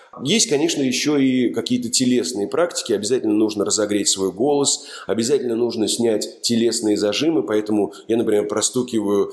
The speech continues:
грудную часть для того, чтобы снять все зажимы. Обязательно надо попрыгать, снять напряжение с рук, с ног. Ну, в общем, это такие классические техники,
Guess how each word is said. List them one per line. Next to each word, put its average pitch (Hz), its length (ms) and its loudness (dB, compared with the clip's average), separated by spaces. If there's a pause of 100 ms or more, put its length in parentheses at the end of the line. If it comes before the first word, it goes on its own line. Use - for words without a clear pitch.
(140)
грудную 113 580 0
часть 113 360 -2
для 101 140 -4
того, 104 240 0
чтобы 101 240 -4
снять 104 340 0
все 101 140 -2
зажимы. 95 580 0 (160)
Обязательно 113 420 0
надо 110 220 0
попрыгать, 113 720 -2 (140)
снять 120 320 0
напряжение 113 580 0
с - 160 -2
рук, 127 320 -2
с - 120 0
ног. 120 420 0 (240)
Ну, 165 120 2
в 170 140 0
общем, 151 240 0
это 139 160 -2
такие 143 420 0
классические 131 720 0
техники, 190 500 0